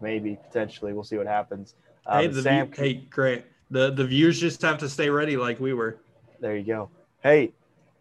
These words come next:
Speaker 1: congratulations on your internship, by the way. Sam, uh, is gonna, starting an internship. That's kinda why we're, uh, fading the podcast out.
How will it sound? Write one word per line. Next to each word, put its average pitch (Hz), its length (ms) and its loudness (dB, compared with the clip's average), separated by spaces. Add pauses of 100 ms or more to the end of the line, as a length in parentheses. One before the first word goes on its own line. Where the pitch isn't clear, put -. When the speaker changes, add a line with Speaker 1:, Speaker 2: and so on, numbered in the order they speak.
(140)
Speaker 1:
congratulations 131 680 2
on 117 120 4
your 107 140 -4
internship, 110 420 -6
by 107 140 2
the 104 60 0
way. 107 160 -2
Sam, 131 440 2
uh, 117 200 2
is 110 160 -6
gonna, 113 240 2 (920)
starting 156 440 4
an 135 60 -2
internship. 160 720 6
That's 131 180 -2
kinda 127 220 4
why 117 240 4
we're, 107 380 0
uh, 101 240 -4 (1200)
fading 117 320 4
the 101 80 -6
podcast 113 680 0
out. 110 280 0